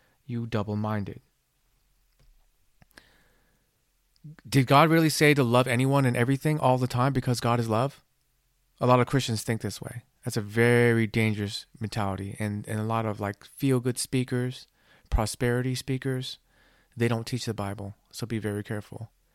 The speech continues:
They only preach about your feelings, and your feelings are, once again, deceitful, right? And living for this world, and then you make yourself an enemy of God when you do that.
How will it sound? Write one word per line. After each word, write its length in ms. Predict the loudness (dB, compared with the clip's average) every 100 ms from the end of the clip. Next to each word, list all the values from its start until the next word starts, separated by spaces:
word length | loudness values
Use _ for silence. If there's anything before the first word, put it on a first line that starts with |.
| _ _ _ _ _ _
They 100 | -2
only 180 | 0 0
preach 280 | 2 0 0
about 240 | 0 0
your 100 | 0
feelings, 760 | -6 0 2 4 4 0 -4 -12 _ _ _ _ _ _
and 140 | -6 -4
your 80 | -4
feelings 520 | -2 0 2 0 -2
are, 360 | -2 0 -2 -6 _ _
once 200 | -8 -6
again, 240 | -4 -4
deceitful, 760 | -2 -4 -2 -2 0 0 0 -2 _ _ _ _ _ _ _ -8
right? 200 | -2 0
And 120 | 0
living 160 | 0 -2
for 120 | -4
this 220 | -4 -4
world, 300 | 0 2 2
and 100 | 2
then 320 | 0 0 -4 -8
you 160 | -6
make 220 | -2 -2 -2
yourself 300 | -4 -4 -4
an 100 | -4
enemy 360 | -2 0 0
of 120 | -2
God 240 | 0 0 0
when 120 | -2
you 60 | -2
do 140 | -2
that. 280 | -2 -6